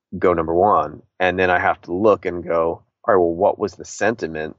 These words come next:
You know, what did that? Was it just a silly song? You know, was it just catchy? Or was there something that we expressed and that we got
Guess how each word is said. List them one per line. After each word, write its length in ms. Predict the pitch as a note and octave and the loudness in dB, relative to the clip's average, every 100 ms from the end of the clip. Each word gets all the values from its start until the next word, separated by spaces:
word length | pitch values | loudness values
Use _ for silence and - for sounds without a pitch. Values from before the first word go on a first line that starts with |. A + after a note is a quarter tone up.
| _ - | _ -8
You 80 | |
know, 80 | E2+ | -4
what 240 | F2 F#2 - | 0 0 0
did 220 | F#2+ F2+ | -2 0
that? 260 | - - - | 0 0 0
Was 200 | F#2 E2+ | -2 -2
it 80 | E2 | -8
just 220 | - - | -12 -10
a 40 | |
silly 260 | - D2+ D#2 | -6 -4 -4
song? 440 | - A2+ C3 - _ | 2 2 2 -2 _
You 80 | F#2+ | -6
know, 80 | F2 | -4
was 160 | D#2+ | -6
it 60 | - | -10
just 200 | - - | -16 -6
catchy? 500 | B2 A#2+ - F2+ E2 | -2 -2 -2 -2 -2
Or 220 | - F2+ | -2 0
was 220 | F2+ F2 | 2 0
there 140 | - E2 | 0 -6
something 800 | - G2+ F#2+ G2 F#2 F2 E2+ F#2 _ _ _ - | -2 -4 0 0 2 0 -4 -10 _ _ _ 0
that 160 | D#2+ | 0
we 220 | E2 A2 F#2+ | 4 4 4
expressed 840 | - - - F2 D2 - - - - | 0 -12 0 2 2 -2 -18 -14 -8
and 100 | E2 | -4
that 80 | |
we 140 | B1 F#2+ | -2 2
got 240 | D#2+ A#1 | 2 2